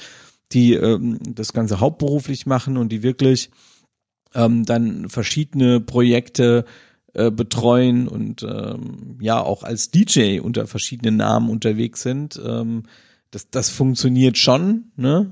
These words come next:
Ähm, gerade in der elektronischen Musik ist das sehr oft, dass sich die Künstler dann ein bisschen ausprobieren. Das ist aber eine Hausnummer, auf der bewegen wir uns einfach nicht, ne? Die haben da meistens ein Team hinten dran, die Social Media pflegen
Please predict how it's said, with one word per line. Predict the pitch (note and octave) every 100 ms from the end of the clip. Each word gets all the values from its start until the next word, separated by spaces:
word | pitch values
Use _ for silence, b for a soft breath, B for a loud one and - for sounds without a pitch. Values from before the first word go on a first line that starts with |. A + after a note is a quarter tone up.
| C#3+
Ähm, | B2+ A#2+ A#2 A#2 A#2+ _ _ _
gerade | - A#2 A#2+ A#2
in | A#2
der | A#2+ A2+
elektronischen | A#2 - B2 A#2+ G#2+ A#2+
Musik | A2+ A2+ A#2+ A#2
ist | - -
das | G#2+ -
sehr | - -
oft, | C3+ - A2+
dass | -
sich | A#2 -
die | A#2
Künstler | C3 A#2+ - A2+
dann | A2
ein | A2
bisschen | G#2+ G#2+
ausprobieren. | - C3+ - B2+ B2 B2 B2 B B B
Das | - -
ist | C#3+ -
aber | A#2
eine | A2+ F#2+
Hausnummer, | G#2+ A#2 - A2+ A2 A2+
auf | A2
der | - G2
bewegen | G2+ G2 G2+ G#2
wir | G2+
uns | G2 -
einfach | F#2+ F#2+ F#2
nicht, | F2+ F2 -
ne? | G#2+ G#2+
Die | G2+
haben | G2+ G#2
da | G#2
meistens | G2+ G2+ - A2 -
ein | G2
Team | - C#3 A#2
hinten | B2 A#2+
dran, | A#2 A2+ A2+ A2+
die | G#2
Social | - G#2 -
Media | G#2 A2 A#2 G#2+
pflegen | - A2 A2 G#2+ G#2+